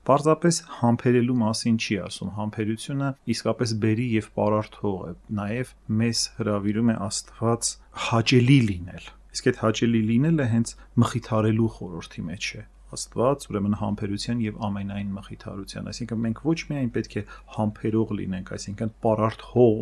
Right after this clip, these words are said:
ունենանք քրիստոնեական առաքինությունների համար, այլ նաև ակտիվորեն պետք է մխիթարենք, քաջալերենք, հուսադրենք, օգնենք, նպաստենք, որպեսզի նրանք իրենց հոգևոր կյանքի մեջ աճ ցուցաբերեն։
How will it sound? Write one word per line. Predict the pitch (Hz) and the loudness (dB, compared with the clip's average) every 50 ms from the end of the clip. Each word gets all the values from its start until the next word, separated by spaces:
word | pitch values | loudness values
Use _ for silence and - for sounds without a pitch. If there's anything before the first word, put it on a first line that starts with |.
| 104 107 | 0 0
ունենանք | 107 104 104 101 101 101 101 92 95 - - - - | 2 2 2 2 0 -2 -2 -4 -6 -8 -10 -14 -16
քրիստոնեական | - - - 110 - - 101 98 - 127 123 117 117 - 123 117 107 101 | -12 -6 -6 -6 -4 -4 -4 0 4 4 4 4 2 0 0 0 0 0
առաքինությունների | 98 104 98 98 - - 107 101 101 101 - - 104 104 101 101 104 107 107 | -2 -4 -4 -4 -4 -4 -4 -4 -4 -4 -6 -4 -4 -4 -4 -4 -4 -6 -6
համար, | 117 110 107 113 127 156 175 165 - | -4 -4 -2 -2 -2 -2 -4 -6 -4
այլ | - 113 117 117 120 | -2 -2 -2 0 0
նաև | 123 123 123 - - - - | 0 -2 -2 -4 -6 -10 -8
ակտիվորեն | - 117 117 - - - - 127 110 113 113 120 131 135 131 127 | -8 -8 -8 -10 -10 -4 -4 -2 0 0 0 0 2 0 -2 -2
պետք | - 104 - - - 113 | -4 -10 -12 -8 -4 -4
է | 107 101 - - - - - | -4 -4 -4 -12 -10 -2 0
մխիթարենք, | 113 110 107 - - 110 - - - 110 101 101 98 92 87 87 90 - - - | 0 0 0 -2 -6 -10 -10 -8 -8 -6 -4 -4 -4 -6 -8 -10 -12 -14 -18 -18
քաջալերենք, | - - - - 110 107 101 110 104 101 104 95 101 101 101 101 95 90 87 87 98 - - - - - | -18 -10 -4 -2 -2 -2 0 0 0 0 0 -2 -2 -4 -4 -4 -6 -6 -8 -10 -12 -14 -16 -20 -20 -14
հուսադրենք, | - - 123 - - - 107 104 101 101 107 104 104 101 92 87 87 98 - - - - - | -6 -4 -2 0 2 2 0 0 0 -2 -2 0 -2 -2 -2 -6 -8 -12 -16 -18 -12 -4 0
օգնենք, | 117 113 110 - - - - 123 117 123 127 120 117 104 95 95 - - - - | 2 2 2 0 -4 -2 2 6 8 8 10 8 8 6 4 -2 -10 -14 -10 -2
նպաստենք, | - 113 110 107 - - 104 101 95 - - - - 127 123 120 117 110 - - | 0 0 0 2 2 0 0 2 2 0 -2 2 4 6 6 6 4 2 0 -6
որպեսզի | - 107 101 - - 107 - - - 98 | -8 -10 -8 -6 -8 -6 -6 -4 -6 -6
նրանք | 95 101 104 107 107 120 117 113 - _ | -6 -4 -2 -2 0 0 -2 -4 -8 _
իրենց | - 120 110 107 107 107 - | -4 0 0 0 0 -2 -4
հոգևոր | - 107 98 - 107 95 107 110 107 | -6 -6 -6 -4 -4 -2 -2 -2 -2
կյանքի | - - 104 98 104 - - 107 | -2 -6 -4 -4 -6 -6 -6 -6
մեջ | 98 98 104 - - - - - - | -4 -4 -6 -8 -10 -12 -18 -8 0
աճ | - 104 104 104 - - - - | 2 2 2 2 0 -4 -6 -6
ցուցաբերեն։ | - - - - - - 95 92 92 98 98 82 - 80 - - | -10 -10 -10 -10 -10 -8 -8 -8 -6 -6 -6 -6 -8 -10 -14 -16